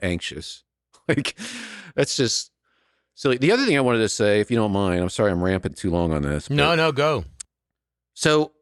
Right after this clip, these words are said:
Speaker 1: a lot of that stuff, and I lived through this growing up, major religious hypocrisy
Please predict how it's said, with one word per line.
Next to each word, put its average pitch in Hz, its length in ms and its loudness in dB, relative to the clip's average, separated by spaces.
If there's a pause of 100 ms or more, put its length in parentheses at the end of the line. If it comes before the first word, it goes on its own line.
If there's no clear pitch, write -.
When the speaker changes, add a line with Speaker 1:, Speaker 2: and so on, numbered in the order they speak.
(100)
Speaker 1:
a 139 40 4
lot 202 280 2
of 269 80 2
that 147 200 0
stuff, - 600 -4
and 139 80 2
I 175 100 2
lived 170 360 2
through 139 420 2
this 117 220 2
growing 95 420 0
up, 71 200 -6 (540)
major 139 720 4
religious 117 460 2
hypocrisy 92 800 -4